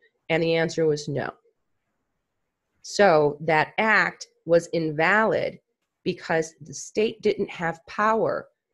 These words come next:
to vest in the judicial commission, right? So this can happen. I think we have a lot of statutes out there that we would be able to identify with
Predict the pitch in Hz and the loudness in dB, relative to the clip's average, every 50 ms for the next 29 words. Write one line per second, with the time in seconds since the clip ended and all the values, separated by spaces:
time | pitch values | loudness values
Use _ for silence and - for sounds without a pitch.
0 | _ _ _ _ _ _ _ _ _ _ _ _ _ _ _ _ - - 208 185 | _ _ _ _ _ _ _ _ _ _ _ _ _ _ _ _ -6 -4 -2 -2
1 | 165 156 196 208 208 - - - - - _ _ _ _ _ _ - 180 175 175 | 0 0 0 0 0 -2 -6 -8 -14 -16 _ _ _ _ _ _ -4 -2 -2 0
2 | 165 160 147 160 165 147 151 202 214 208 - - 165 151 147 147 147 151 - _ | -2 -4 -6 -6 -8 -2 0 0 0 0 0 0 0 2 2 0 -2 -4 -8 _
3 | _ _ _ - 170 170 180 175 175 - - - - - - 127 _ _ _ _ | _ _ _ -6 -2 0 0 0 -2 -4 -6 -10 -10 -12 -12 -16 _ _ _ _
4 | _ _ _ _ - - 151 147 147 165 - - _ _ _ _ _ _ _ _ | _ _ _ _ -10 -6 -4 -2 -2 -2 -4 -8 _ _ _ _ _ _ _ _
5 | _ _ _ _ _ _ _ _ - - 156 151 160 160 160 - - 190 202 208 | _ _ _ _ _ _ _ _ -10 -10 -6 -2 -2 -2 -2 -2 -2 -2 0 0
6 | 170 170 170 - 185 208 240 247 240 - _ _ _ _ _ - 160 151 156 175 | 0 -2 -2 -2 0 0 0 -2 -4 -10 _ _ _ _ _ -4 -4 -4 -2 -4
7 | 175 165 170 175 175 156 151 151 190 269 339 311 - - 185 175 175 175 - 165 | -6 -4 -4 -4 -4 -4 -4 -2 0 0 0 -2 -2 0 -2 -2 -2 -2 -6 -4
8 | 165 170 160 160 160 156 156 156 135 143 160 156 151 147 180 165 151 147 147 - | -2 -2 -2 2 2 2 2 2 0 -4 -2 -2 0 2 2 2 2 0 0 0
9 | 143 135 135 - 160 170 240 196 151 139 - 110 123 127 131 156 - | -2 -2 0 0 2 2 2 2 0 -2 -2 -2 0 -2 -2 -4 -6